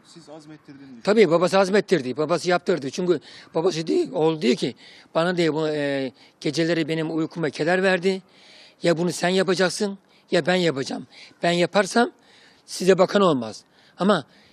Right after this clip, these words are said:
Speaker 2: e, sen yaparsan ben size bakarım. Ben emekliyim, en azından dışarı çalış-, çalışırım, bakarım." diye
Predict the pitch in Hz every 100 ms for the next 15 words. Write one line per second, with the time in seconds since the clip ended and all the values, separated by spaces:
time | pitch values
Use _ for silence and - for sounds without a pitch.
0 | - 151 147 143 147 - - - 135 185
1 | 190 190 202 208 208 - _ - 170 180
2 | 196 - - 156 165 160 - 160 107 _
3 | _ - - 180 165 160 - - 156 160
4 | 156 131 160 143 - - - - 143 -
5 | 147 135 143 175 127 - - - 160 185